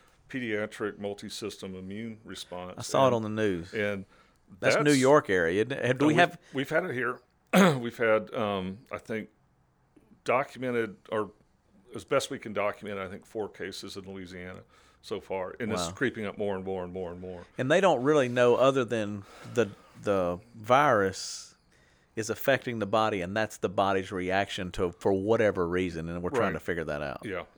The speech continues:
Speaker 1: and because it's, and it's such a hyper response, because you get the cold.
Speaker 2: It looks like it's a big rash, and
Speaker 1: It
Speaker 2: then
Speaker 1: can
Speaker 2: it's
Speaker 1: be a
Speaker 2: a
Speaker 1: rash. It can be, um, and we're seeing changes in blood flow in the brain.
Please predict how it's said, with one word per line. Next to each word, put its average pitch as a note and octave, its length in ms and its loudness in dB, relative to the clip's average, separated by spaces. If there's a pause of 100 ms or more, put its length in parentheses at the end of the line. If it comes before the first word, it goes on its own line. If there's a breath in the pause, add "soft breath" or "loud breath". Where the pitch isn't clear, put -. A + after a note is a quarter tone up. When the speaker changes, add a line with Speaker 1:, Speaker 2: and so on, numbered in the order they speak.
Speaker 1:
and A2+ 220 -4
because G#2 300 -4
it's, - 280 -6 (220)
and B2+ 100 -4
it's A#2 180 -4
such D#3 320 -4
a - 140 -2
hyper G#2 600 -6 (160)
response, F2+ 540 -10
because A#2+ 340 -12
you F#3+ 60 -12
get A3+ 120 -2
the E3 80 -8
cold. A#2+ 420 2 (300 soft breath)
Speaker 2:
It C#3 100 2
looks A3+ 220 4
like D#3 180 0
it's G2+ 140 4
a A#2 60 2
big A#2 200 4
rash, D#3+ 640 4
and G#2+ 100 -4
Speaker 1:
It G#2+ 40 -2
Speaker 2:
then G#2+ 100 -2
Speaker 1:
can G2+ 80 0
Speaker 2:
it's A#2 100 -2
Speaker 1:
be A2 60 4
a F#2+ 80 6
Speaker 2:
a G2+ 40 0
Speaker 1:
rash. B2 500 0
It G#2+ 80 -12
can G#2 160 -8
be, G2 480 -8
um, G2+ 360 -6
and B2 140 -4
we're C3 80 -4
seeing C#3+ 380 -6 (280)
changes B2+ 380 -6
in A2+ 100 -8
blood A#2 240 -4
flow B2 200 -4
in A2+ 60 -4
the G2 60 -6
brain. A#2 360 -8